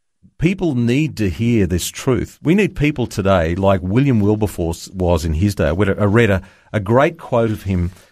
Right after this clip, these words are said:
um, just recently. And of course, uh, he was the, the man,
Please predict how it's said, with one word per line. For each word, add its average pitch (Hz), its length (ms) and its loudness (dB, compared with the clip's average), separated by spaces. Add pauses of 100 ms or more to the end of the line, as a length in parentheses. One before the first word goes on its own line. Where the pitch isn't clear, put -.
(160)
um, 85 280 2
just 90 340 -4
recently. 95 480 0
And 90 100 -2
of 90 80 -2
course, - 300 -2
uh, 92 120 6
he 104 140 4
was 98 200 -2
the, 92 220 -2
the 92 120 -6
man, 101 380 -2